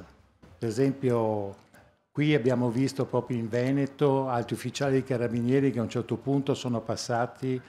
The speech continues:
come responsabili di sicurezza nelle banche. Lo stesso De Gennaro, da capo della polizia, ha fatto questo salto di qualità. Quello che si è evidenziato nel tempo è che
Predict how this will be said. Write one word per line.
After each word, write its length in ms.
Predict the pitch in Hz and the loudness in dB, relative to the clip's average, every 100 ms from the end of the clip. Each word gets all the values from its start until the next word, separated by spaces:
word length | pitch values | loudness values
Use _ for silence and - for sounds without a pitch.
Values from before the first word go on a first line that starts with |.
| - - | -20 -2
come 280 | 131 123 | 0 2
responsabili 640 | 117 - 120 - 127 123 127 | 2 0 -2 2 2 4 2
di 60 | |
sicurezza 600 | 113 123 113 120 120 113 120 | 2 -2 0 2 2 2 0
nelle 280 | 110 110 | 0 -2
banche. 680 | 107 127 123 113 - 107 92 - _ _ _ | 0 0 2 -2 -4 -10 -10 -16 _ _ _
Lo 120 | 120 117 | -4 -2
stesso 380 | - 131 - | 2 0 0
De 240 | 120 123 123 | 0 2 2
Gennaro, 640 | 123 113 120 131 127 117 | 0 0 2 2 2 0
da 120 | 107 | -2
capo 380 | 101 120 110 113 | -2 -4 -2 -2
della 160 | 110 139 | 0 -2
polizia, 720 | 135 120 110 104 - 131 127 120 - - | -2 -4 -2 -4 -4 0 0 -4 -16 -12
ha 80 | - | -12
fatto 380 | - 127 120 123 | -2 -2 -2 -4
questo 360 | 131 113 - | -4 -4 -4
salto 840 | 117 - 113 110 110 113 98 - - _ - | -8 -2 -2 -2 -2 -4 -4 -10 -20 _ -10
di 80 | 123 | -4
qualità. 520 | 127 110 110 - - _ | -2 -2 -6 -12 -20 _
Quello 240 | - 254 196 | 2 4 6
che 120 | 156 | 4
si 120 | - | 0
è 40 | 156 | 0
evidenziato 680 | 160 151 135 - 170 170 | 2 2 0 2 0 2
nel 240 | 135 123 - | 2 0 0
tempo 800 | 139 117 101 - - 120 139 - - _ _ _ - | 0 0 -2 -8 -2 0 0 -6 -20 _ _ _ -2
è 340 | 180 160 - | 2 2 0
che 400 | - 170 156 127 | 0 0 0 -2